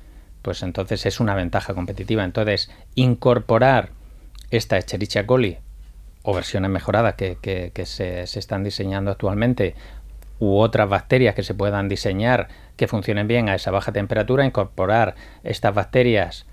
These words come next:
en materiales cerámicos o en materiales tipo zeolita que se puedan utilizar en filtros, sería una, una posibilidad, al menos pensamos en la,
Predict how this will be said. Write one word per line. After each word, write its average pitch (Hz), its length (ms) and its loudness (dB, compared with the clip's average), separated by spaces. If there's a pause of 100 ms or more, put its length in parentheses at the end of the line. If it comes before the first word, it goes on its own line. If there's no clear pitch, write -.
(220)
en 104 160 -4
materiales 98 920 0 (260)
cerámicos 107 800 0 (300)
o - 80 -6
en 95 80 -4
materiales 95 400 -4
tipo 101 240 -4
zeolita 104 580 -2 (440)
que 107 100 0
se 113 100 -4
puedan 98 220 0
utilizar 101 440 -2
en 98 140 -2
filtros, 135 560 -2 (320)
sería 98 400 -2
una, 101 240 -2
una 120 240 2
posibilidad, 131 460 4
al 160 100 2
menos 123 240 2
pensamos 110 600 -2
en 113 200 0
la, 101 360 0